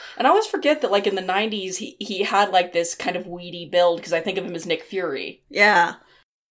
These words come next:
Speaker 1: So, like,
Speaker 2: No, but
Speaker 1: mathematician,
Speaker 2: remember in
Speaker 1: Samuel
Speaker 2: the
Speaker 1: L.
Speaker 2: ni-,
Speaker 1: Jackson?
Speaker 2: yeah, but remember in the nineties,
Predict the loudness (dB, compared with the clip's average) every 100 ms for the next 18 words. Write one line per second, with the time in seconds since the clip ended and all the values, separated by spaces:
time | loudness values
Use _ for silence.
0 | _ -8 -2 0 0 -4 -2 -2 2 2
1 | 4 2 0 -2 -4 -2 0 2 2 2
2 | 2 2 2 0 -2 -10 -12 _ _ _
3 | -2 0 0 0 0 2 2 2 0 0
4 | 0 2 4 2 -2 -4 -6